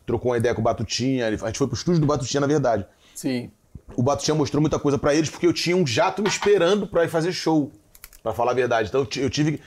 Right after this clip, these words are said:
Speaker 1: eu fiquei atrasado pra caramba até pro show.
Speaker 2: Ah, não, mas é um, uma boa, uma
Speaker 1: É,
Speaker 2: boa
Speaker 1: foi,
Speaker 2: razão.
Speaker 1: é, foi por uma boa causa.
Speaker 2: Uma boa causa.
Speaker 1: E aí eu não pude ficar o restante do dia com eles porque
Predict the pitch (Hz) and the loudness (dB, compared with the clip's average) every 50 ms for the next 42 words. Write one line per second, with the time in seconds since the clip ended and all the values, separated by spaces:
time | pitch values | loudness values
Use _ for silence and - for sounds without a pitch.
0 | - - - 101 - - 160 160 - 190 196 208 160 120 131 175 220 220 - - | -12 -8 -8 -6 -2 -2 -2 -2 0 0 0 0 0 0 0 0 0 0 0 -2
1 | 202 - - 165 156 147 147 147 139 - 139 127 - 135 117 - - 135 131 143 | -2 0 0 0 2 2 2 0 0 0 0 -2 -2 -2 -6 -2 0 2 4 4
2 | 165 160 - 127 131 131 127 117 110 127 123 120 113 104 95 113 120 120 113 107 | 2 0 -2 -6 -6 -6 -6 -6 -6 -6 -6 -6 -8 -10 -10 -12 -12 -10 -10 -10
3 | 107 107 123 127 131 120 110 101 90 - - - _ - 113 160 151 147 143 131 | -6 -2 0 2 2 2 0 -2 -6 -10 -16 -20 _ -6 -2 0 0 2 2 2
4 | 143 139 123 123 120 107 107 98 - - 117 117 113 104 98 - - 120 104 123 | 2 0 0 0 -2 -4 -4 -6 -4 -2 -2 0 0 -2 -4 -4 -4 -4 -2 0
5 | 123 123 120 135 143 147 - 127 117 113 107 95 98 87 127 120 117 117 127 127 | 0 0 2 2 2 2 2 0 2 2 2 0 -2 -6 -8 -8 -8 -6 -6 -8
6 | 117 - - 104 104 104 107 127 139 143 156 175 175 135 151 196 208 165 - 180 | -8 -8 -10 -10 -10 -4 0 2 2 4 4 2 2 2 0 0 0 0 -2 -2
7 | 180 170 165 151 151 139 - 151 143 107 135 143 131 107 113 139 156 156 127 127 | 0 2 2 2 2 2 0 0 0 0 -2 -2 -2 -2 0 0 -2 -2 0 0
8 | 123 143 175 180 151 - 170 156 160 - 160 151 147 143 139 135 127 113 - | 2 2 2 2 -2 -4 -6 -6 -4 0 0 2 2 2 2 2 2 0 -2